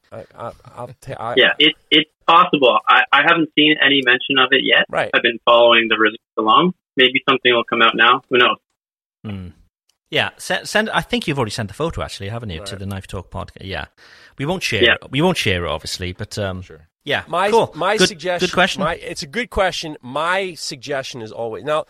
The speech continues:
Speaker 1: here's the interesting point. I believe that those people who use the horse hoof knives, who make knives out of horse hoof,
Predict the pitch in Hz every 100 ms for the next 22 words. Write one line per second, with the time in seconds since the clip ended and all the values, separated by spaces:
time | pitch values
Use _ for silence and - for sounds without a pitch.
0 | _ - _ - 151 269 208 190 190 165
1 | 151 139 117 123 98 _ _ - _ 151
2 | 196 190 180 160 151 143 131 110 117 -
3 | 113 113 - 139 131 110 120 107 110 101
4 | 104 - 135 147 - 131 - 135 135 139
5 | 123 120 107 123 123 107 98 92 139 127
6 | - 123 117 _